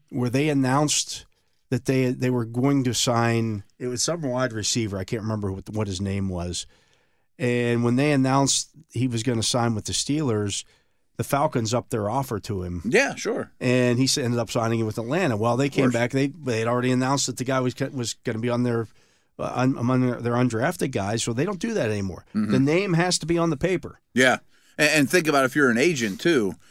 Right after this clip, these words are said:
Speaker 2: You may have just had forty customers, clients that were released, you know, like, "I'll get back to you in a minute. I'm dealing with this." I mean, it's not like
Speaker 1: Yeah.
Speaker 2: there's one, an agent's just one person in the building, but, I mean, still, there's just a, a flurry of activity.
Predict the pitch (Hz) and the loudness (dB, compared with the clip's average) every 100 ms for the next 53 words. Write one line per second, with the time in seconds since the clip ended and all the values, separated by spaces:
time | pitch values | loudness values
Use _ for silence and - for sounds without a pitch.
0 | _ _ - 202 208 151 127 147 - 131 | _ _ -2 2 4 2 2 0 2 2
1 | 120 92 - _ - - 202 202 175 143 | 2 -4 -16 _ -20 -2 2 4 4 2
2 | 170 156 - 208 87 - 143 139 110 104 | 0 2 0 0 -4 -2 -2 0 -2 -4
3 | - 107 101 107 104 113 117 80 - 113 | -4 -4 0 0 2 0 0 -2 -4 -2
4 | 113 110 110 107 101 - _ _ - 120 | -2 0 0 -2 -4 -14 _ _ -6 0
5 | 147 143 143 160 143 131 135 120 110 131 | 2 2 2 4 4 4 4 2 2 2
6 | 123 131 - 120 117 127 135 110 113 101 | 2 -2 0 0 0 0 0 0 0 0
7 | 117 110 - 113 113 104 98 92 - 104 | 0 0 0 0 0 0 -4 -6 -4 -4
8 | 98 - 113 - 98 87 85 80 80 131 | -4 -4 -4 -4 -6 -4 -6 -6 -2 -2
9 | 82 82 87 101 101 98 - 160 98 - | -2 -6 -2 0 0 -2 0 0 -2 -6
10 | - - - 170 170 156 117 117 - 123 | -16 -20 -2 0 2 0 0 0 0 -4
11 | - 147 160 135 120 104 104 101 - 117 | -2 2 2 4 2 0 -2 -2 -4 -4
12 | 104 98 87 | -2 -4 -8